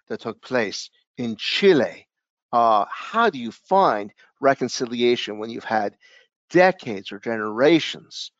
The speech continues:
of unfairness? And these are real profound questions that the world has all over.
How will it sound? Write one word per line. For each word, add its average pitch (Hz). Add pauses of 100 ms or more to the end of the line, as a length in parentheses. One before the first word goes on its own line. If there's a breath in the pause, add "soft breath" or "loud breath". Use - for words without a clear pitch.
(360)
of 113
unfairness? 104 (360)
And 196
these 277
are 185
real 143
profound 117 (160)
questions 151 (320 soft breath)
that 165
the 151
world 147
has 131
all 127
over. 123